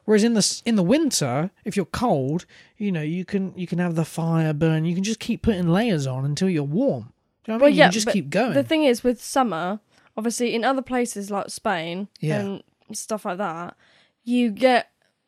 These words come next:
Speaker 2: like, in the house air conditioning,
Speaker 1: Air
Speaker 2: whereas
Speaker 1: conditioning,
Speaker 2: we do
Speaker 1: yeah.
Speaker 2: not have air conditioning.
Speaker 1: Yeah.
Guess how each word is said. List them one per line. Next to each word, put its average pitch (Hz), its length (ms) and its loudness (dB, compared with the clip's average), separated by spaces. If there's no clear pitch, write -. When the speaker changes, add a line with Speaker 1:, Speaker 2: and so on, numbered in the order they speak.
Speaker 2:
like, 220 220 -2
in 226 140 2
the 214 80 0
house 208 380 -4
air 220 140 0
conditioning, 170 600 -6
Speaker 1:
Air 151 140 -4
Speaker 2:
whereas 220 240 0
Speaker 1:
conditioning, 220 100 -4
Speaker 2:
we 240 120 2
do 247 100 0
Speaker 1:
yeah. 240 60 2
Speaker 2:
not 220 180 0
have 214 160 -4
air 226 140 2
conditioning. 170 600 -10
Speaker 1:
Yeah. 151 220 -6